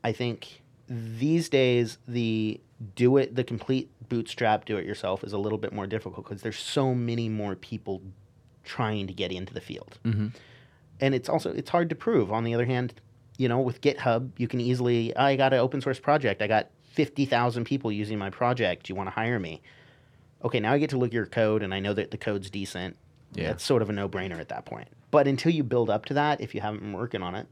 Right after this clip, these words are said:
Speaker 1: that doesn't work very well. Or if you work on things that aren't easily displayed to other people, or that people can't just look at and get a grasp of how,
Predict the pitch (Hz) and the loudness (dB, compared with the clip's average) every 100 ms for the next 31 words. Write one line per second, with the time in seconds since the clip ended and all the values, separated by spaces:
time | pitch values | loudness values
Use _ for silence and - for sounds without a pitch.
0 | _ 104 95 123 139 170 170 101 92 92 | _ -6 -4 -4 -2 -2 0 0 0 -2
1 | 92 101 113 117 117 113 107 117 104 113 | -4 -4 -2 -2 -2 -4 -4 -6 -4 -4
2 | 117 - 113 110 110 104 - - 107 110 | -4 -4 -6 -2 -2 -4 -6 -6 -2 0
3 | 98 92 92 - _ _ _ _ - - | -2 -4 -8 -16 _ _ _ _ -10 -2
4 | 117 101 95 107 - - - - - _ | 0 0 -4 -8 -8 -12 -14 -20 -20 _
5 | - _ _ _ _ - _ - 117 104 | -20 _ _ _ _ -20 _ 0 2 2
6 | 95 - 113 98 117 104 - 98 117 104 | 0 -4 -6 -6 -8 -8 -10 -8 -6 -4
7 | 98 92 101 98 101 107 101 107 107 107 | -2 -2 -4 -6 -6 -8 -2 0 0 -2
8 | - 92 - 101 | -8 -12 -4 -4